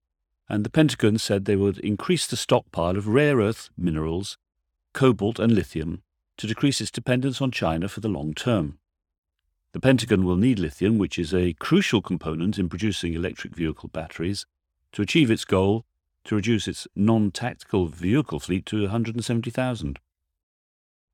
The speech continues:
It was nearly a year ago, in February twenty twenty-one, when President Biden issued an executive directive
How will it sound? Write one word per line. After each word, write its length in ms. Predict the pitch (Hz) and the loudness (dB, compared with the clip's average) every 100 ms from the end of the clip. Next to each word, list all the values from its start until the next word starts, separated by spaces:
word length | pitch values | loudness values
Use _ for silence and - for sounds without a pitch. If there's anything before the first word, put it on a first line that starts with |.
| _ _ _ _ | _ _ _ _
It 80 | - | -2
was 160 | 170 170 | 0 4
nearly 240 | 214 202 | 2 4
a 40 | 156 | 2
year 340 | 139 160 107 | 4 4 4
ago, 280 | 78 87 92 | 2 2 2
in 140 | 95 | 2
February 480 | - 131 101 92 98 | 0 0 2 0 0
twenty 300 | - 107 107 | -2 -4 -4
twenty-one, 440 | - 104 107 98 | -4 -2 0 2
when 140 | 95 87 | 2 0
President 480 | - 120 107 92 80 | -2 -2 -2 -4 -2
Biden 320 | 82 82 90 | -2 -2 -2
issued 380 | 92 - 92 - | -2 -2 -4 -4
an 160 | 90 | -4
executive 560 | 90 - 107 - 98 78 | -4 -2 -4 -2 -8 -2
directive 600 | 95 127 - 95 87 | -2 -2 -2 -4 -4